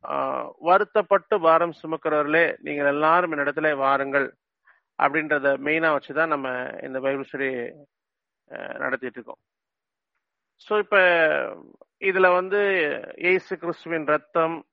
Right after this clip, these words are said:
ஆ, மீட்க கூடாதபடி என்னுடைய கரம் குன்றி போயிட்டோம் அப்படின்னு சொல்லி அநேக தலைப்பின் கீழாக அநேக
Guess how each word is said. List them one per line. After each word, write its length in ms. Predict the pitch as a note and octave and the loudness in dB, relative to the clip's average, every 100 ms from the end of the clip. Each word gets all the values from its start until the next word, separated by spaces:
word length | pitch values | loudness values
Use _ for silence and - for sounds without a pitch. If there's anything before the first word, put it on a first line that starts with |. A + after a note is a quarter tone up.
| _ _ _ _ _ _ _ - | _ _ _ _ _ _ _ -4
ஆ, 240 | D3 D3 | 0 0
மீட்க 320 | D#3 F#3 F3+ | 0 -2 -4
கூடாதபடி 600 | D#3 E3 E3 E3 D3+ E3 | -4 2 4 4 0 0
என்னுடைய 320 | D#3 D3+ D3 D#3 | 0 0 0 2
கரம் 260 | D3+ D#3 | 0 0
குன்றி 260 | D#3+ D#3 D#3 | -6 -6 -6
போயிட்டோம் 480 | D3+ D3 C#3+ D3 C#3+ | -4 -4 0 0 0
அப்படின்னு 160 | D3 | -6
சொல்லி 240 | - F3 D#3+ | -4 0 2
அநேக 400 | D3 F#3 G3+ G3 F#3 D3 B2+ - _ - _ _ | 2 0 0 2 2 0 -4 -10 _ -20 _ _
தலைப்பின் 460 | E3 F3+ - F3 | 2 2 -2 -6
கீழாக 560 | D#3+ E3 D#3 D#3 D3 G3 | -4 0 2 2 2 0
அநேக 680 | D#3 D#3 C#3+ D#3+ D3+ C#3 | 2 0 -2 -2 0 -2